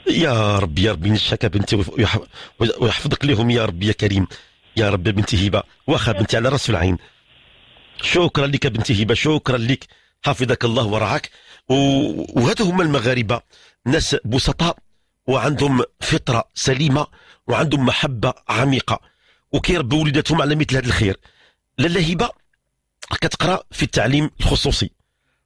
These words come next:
وحنا عارفين قضية التعليم الخصوصي صبحت، آه، آه، شبه ضرورية عند بعض العائلات. كي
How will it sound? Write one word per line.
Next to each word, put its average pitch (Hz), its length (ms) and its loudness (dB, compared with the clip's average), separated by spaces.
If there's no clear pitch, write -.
وحنا 123 180 2
عارفين 151 260 -2
قضية 131 300 -4
التعليم 127 360 0
الخصوصي 123 520 0
صبحت، - 480 -2
آه، 127 800 -2
آه، 160 40 2
شبه 151 360 2
ضرورية 131 540 0
عند 127 300 2
بعض 113 280 -2
العائلات. 107 680 0
كي 123 640 2